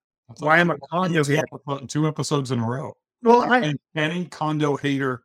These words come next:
Speaker 1: done well.
Speaker 2: Con-, I'm not a condo hater. I just, it's
Speaker 1: Oh,
Speaker 2: hard to
Speaker 1: you are.
Speaker 2: diversify.
Speaker 1: Contraire, contraire.
Speaker 2: It's, uh, it's hard to diversify in a condo. So it's just, yeah, it's really, really hard.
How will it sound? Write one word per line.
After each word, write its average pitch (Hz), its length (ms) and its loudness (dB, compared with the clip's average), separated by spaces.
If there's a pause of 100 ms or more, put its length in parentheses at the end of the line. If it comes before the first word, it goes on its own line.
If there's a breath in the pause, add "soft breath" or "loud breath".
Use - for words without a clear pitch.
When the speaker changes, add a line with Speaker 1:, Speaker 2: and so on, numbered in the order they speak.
(120)
Speaker 1:
done 120 200 -4
well. - 120 -16
Speaker 2:
Con-, 202 240 -4
I'm 214 220 2
not 220 160 6
a 190 40 4
condo 151 380 2
hater. 131 300 0
I 160 100 2
just, 175 380 -2
it's 165 180 -4
Speaker 1:
Oh, 139 60 2
Speaker 2:
hard 170 180 2
to 175 60 -4
Speaker 1:
you 175 80 4
are. 151 160 4
Speaker 2:
diversify. - 220 0
Speaker 1:
Contraire, 185 340 2
contraire. 151 600 -4 (180)
Speaker 2:
It's, 160 280 -6
uh, 165 220 4
it's 147 120 -8
hard 180 180 0
to 175 40 0
diversify 151 600 -2
in 123 40 -2
a 123 60 -4
condo. 120 580 -10
So 135 360 2
it's 151 280 -4
just, - 240 -8
yeah, 131 240 4
it's 131 340 -6
really, 151 300 2
really 143 240 0
hard. 131 180 -8